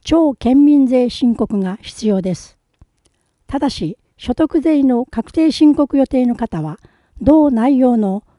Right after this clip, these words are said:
超県民税申告をする必要はありません。長与町役場会場での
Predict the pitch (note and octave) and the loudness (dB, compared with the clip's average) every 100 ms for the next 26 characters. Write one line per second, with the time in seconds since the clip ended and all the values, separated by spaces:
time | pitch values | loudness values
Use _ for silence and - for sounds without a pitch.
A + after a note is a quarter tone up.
0 | _ - E4 C#4 - A#3+ D4 D4 D4 B3+ | _ -2 0 0 -2 0 4 4 4 2
1 | C4 - C#4+ D4 C#4+ - C4 - B3+ - | -2 0 2 2 0 -2 -2 -2 -6 -6
2 | - A#3+ A3+ A3 G#3 G3 G3 F#3 - C3+ | -6 -2 0 -2 -4 -4 -2 -2 -6 -10
3 | D3+ _ _ _ _ _ _ _ _ _ | -10 _ _ _ _ _ _ _ _ _
4 | _ _ - G#3+ B3 D#4 D4+ - B3+ B3 | _ _ -8 -4 -2 -2 -2 0 0 0
5 | - G#3 B3 D4 D4+ C#4 C#4+ B3 C4+ B3+ | -2 -6 -2 -4 -2 -4 -4 0 0 0
6 | B3+ D#3+ | -2 -4